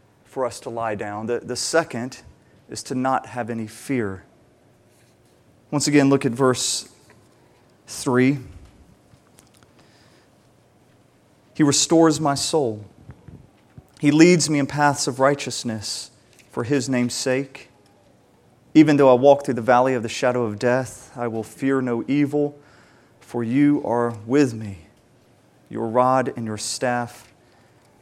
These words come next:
they comfort me." Now, there's a number of things that need to be mentioned here.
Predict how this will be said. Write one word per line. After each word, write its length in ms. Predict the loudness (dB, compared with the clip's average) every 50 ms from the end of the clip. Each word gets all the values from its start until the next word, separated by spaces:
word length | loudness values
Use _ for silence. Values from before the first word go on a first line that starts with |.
| _ _
they 140 | -8 -6 -6
comfort 420 | -8 -8 -10 -10 -8 -8 -12 -14 -14
me." 120 | -16 -18 -18 -20 _ _ _ _ _ _ _ _ _ _ _ _ _ _ _ _ _ _ _ _ _ _ _ _ _ _ _ _ _ _ _ _ _ _ _ -20 -20 -14 _
Now, 80 | -2 0
there's 200 | 0 2 2 2
a 40 |
number 220 | 0 2 2 2 2
of 80 | 0 0
things 400 | 0 -2 0 0 0 0 0 4
that 320 | 4 4 4 4 0 -14 -20 _ _ _ _ _ _ -20 _ _ -20 _ _ _ _ _ _ -20 -20 -20 -20 -20 _ _ _ -20 _ _ _ _
need 300 | -2 2 2 2 4 2
to 80 | 2
be 180 | 4 4 4 4
mentioned 600 | 2 0 0 2 2 2 0 -2 -8 -8 -8 -8
here. 280 | -10 -12 -12 -12 -12 -16